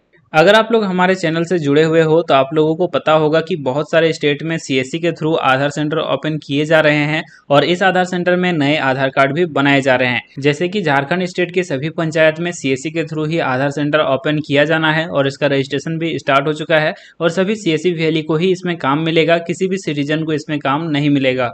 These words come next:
इसके बारे में और भी डिटेल्स जानने के लिए Women and Child Development Department of मध्य प्रदेश के ऑफिशियल वेबसाइट में मैं गया।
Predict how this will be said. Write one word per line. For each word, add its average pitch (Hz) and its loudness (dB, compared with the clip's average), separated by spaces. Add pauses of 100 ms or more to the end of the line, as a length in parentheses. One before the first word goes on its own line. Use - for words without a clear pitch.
(500)
इसके 156 2
बारे 208 6
में 214 0
और 165 2
भी 185 0
डिटेल्स 180 0
जानने 147 2
के 170 0
लिए 165 2
Women 160 2
and 185 0
Child 156 0
Development 160 0
Department 147 0
of 156 -2
मध्य 139 -2
प्रदेश 151 0
के 165 -4
ऑफिशियल 143 -2
वेबसाइट 147 0
में 165 0
मैं 165 -2
गया। 139 4